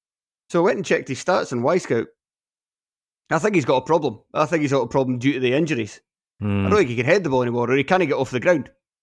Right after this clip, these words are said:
Speaker 1: because his career average for heading the ball is sixty-eight percent he wins of aerial duels. This season, he's at fifty-one.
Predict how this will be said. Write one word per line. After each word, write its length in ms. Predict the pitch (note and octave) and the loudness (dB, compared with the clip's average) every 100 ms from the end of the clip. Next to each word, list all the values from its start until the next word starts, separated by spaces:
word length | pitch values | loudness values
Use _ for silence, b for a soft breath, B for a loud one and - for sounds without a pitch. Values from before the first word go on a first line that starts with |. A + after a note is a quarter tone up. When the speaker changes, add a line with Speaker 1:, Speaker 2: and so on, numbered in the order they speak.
| - | -10
Speaker 1:
because 560 | C3+ D3+ C#3+ D3 C3 | 0 2 4 2 0
his 220 | D3+ C#3+ | -2 -4
career 300 | - E3+ G#3 - | -2 -2 0 0
average 580 | E3+ F3+ C3 A2+ - - _ | 0 0 -2 -4 -8 -18 _
for 160 | - C3 | -6 -2
heading 280 | C#3+ D3+ B2 | 0 0 -2
the 60 | |
ball 380 | A2+ A#2+ A#2+ A#2 - | -2 -2 -2 -4 -4
is 500 | B2+ B2 B2 B2 - | -2 0 -2 -4 -8
sixty-eight 680 | - - C3 - F3 E3+ | -12 -8 -10 -6 -6 -6
percent 420 | - C#3 D3 B2 - - | -6 -4 -2 -2 -4 -10
he 80 | B2 | -4
wins 300 | B2+ B2 A#2+ | -2 -4 -6
of 120 | A#2+ | -6
aerial 320 | C3+ B2+ B2 | 0 0 0
duels. 400 | A#2 B2 G#2 - _ _ _ _ _ _ _ _ _ _ | 0 -2 -2 -6 _ _ _ _ _ _ _ _ _ _
This 240 | - F#3+ - | -2 -2 0
season, 380 | G#3 C3 E3 | -4 -2 0
he's 160 | D#3 C3+ | 0 -2
at 120 | D3 | -4
fifty-one. 680 | - E3+ - D#3+ C#3+ D3+ G2+ | -4 -6 -4 -4 0 -2 -2